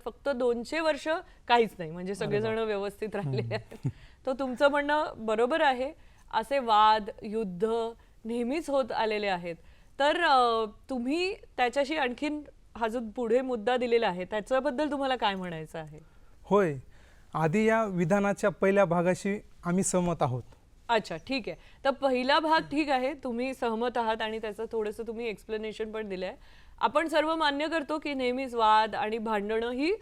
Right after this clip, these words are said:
Speaker 1: होत असतात, आपल्याला
Speaker 2: बरोबर.
Speaker 1: आजूबाजूला दिसतात. पण नंतरच्या विधानाचे काय, जिथे त्यांनी म्हटलं आहे की जगण्यासाठी आणि समृद्ध होण्यासाठी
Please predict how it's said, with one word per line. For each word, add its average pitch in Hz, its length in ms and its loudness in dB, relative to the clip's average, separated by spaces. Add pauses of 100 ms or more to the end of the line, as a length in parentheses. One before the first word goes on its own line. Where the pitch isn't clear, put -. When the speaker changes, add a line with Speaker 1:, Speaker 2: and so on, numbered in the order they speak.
(200)
Speaker 1:
होत 294 260 2
असतात, 220 340 0
आपल्याला 214 400 -2
Speaker 2:
बरोबर. 202 200 -4
Speaker 1:
आजूबाजूला 208 320 -4
दिसतात. 196 360 -8 (420)
पण 359 180 2 (100)
नंतरच्या 294 720 -2
विधानाचे 277 480 -2
काय, 208 260 2
जिथे 220 260 -4
त्यांनी 254 220 -2
म्हटलं 240 320 -4
आहे 247 180 -4
की 294 120 -8
जगण्यासाठी 208 1000 -2 (560)
आणि 254 180 -4 (160)
समृद्ध 247 500 -4
होण्यासाठी 226 920 -4